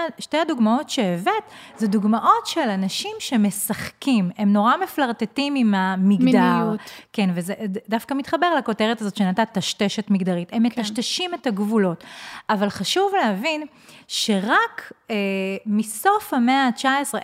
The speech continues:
Speaker 1: אמצע, סוף המאה התשע עשרה, אה, אה, בגדי גברים ונשים נעשו כל כך מקוטבים. זאת אומרת שיש את איך שגברים מתלבשים, ואיך שנשים מתלבשות, וזה כנראה לעולם לא ייפגש באמצע.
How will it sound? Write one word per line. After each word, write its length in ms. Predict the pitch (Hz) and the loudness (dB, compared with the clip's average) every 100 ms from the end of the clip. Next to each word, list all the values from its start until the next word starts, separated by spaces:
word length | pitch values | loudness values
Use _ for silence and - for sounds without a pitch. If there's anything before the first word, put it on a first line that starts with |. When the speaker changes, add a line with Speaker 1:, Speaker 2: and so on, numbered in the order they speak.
| 269 | -2
Speaker 1:
אמצע, 240 | 330 - | -4 -8
סוף 280 | 185 262 - | -6 -6 -2
המאה 180 | 240 247 | 0 0
התשע 200 | 247 311 349 | 0 -2 -2
עשרה, 220 | 339 285 - - - - | -2 -6 -6 -16 -20 -8
אה, 60 | - 208 190 190 185 185 185 - - | -2 0 0 -2 -2 -4 -6 -10 -10
אה, 40 | 208 190 185 185 180 | -6 -4 -4 -6 -6
בגדי 320 | 180 185 262 370 | -6 -2 0 0
גברים 400 | 233 190 190 277 | 0 -2 0 -2
ונשים 440 | 269 185 - 254 240 | 0 -2 0 0 0
נעשו 480 | 180 175 - 262 262 _ _ - | 0 -2 -2 -4 -6 _ _ -6
כל 360 | - 320 339 349 349 - - | -2 2 2 0 -2 -8 -4
כך 340 | 226 226 - | 0 0 2
מקוטבים. 840 | 208 - 185 - 175 151 180 165 | 0 0 -6 -4 -4 0 0 0
זאת 260 | 160 175 - | -2 -6 -6
אומרת 320 | 185 185 170 | -4 -4 -6
שיש 480 | - 202 240 240 - - - _ | -6 -4 -4 -4 -8 -12 -20 _
את 120 | 190 | -8
איך 140 | 208 202 | -6 -4
שגברים 640 | - 170 160 165 170 262 359 | -6 -6 -6 -4 -2 -2 -4
מתלבשים, 520 | 370 381 403 - 466 466 - - - - | -8 -6 -6 -6 -6 -8 -14 -20 -20 -4
ואיך 200 | 196 196 | -4 -2
שנשים 540 | - 196 175 - 226 | -2 -2 -2 0 0
מתלבשות, 540 | 220 240 226 - 302 311 - - - | 0 -2 -6 -2 -2 -2 -10 -20 -6
וזה 240 | 208 190 | -4 -4
כנראה 460 | - 196 185 208 277 | -4 -2 0 0 0
לעולם 460 | 208 180 190 214 | 0 0 0 0
לא 60 | 208 | 0
ייפגש 480 | 196 185 165 175 170 | 0 -4 -4 -4 -2
באמצע. 420 | 175 165 160 | -2 -2 -2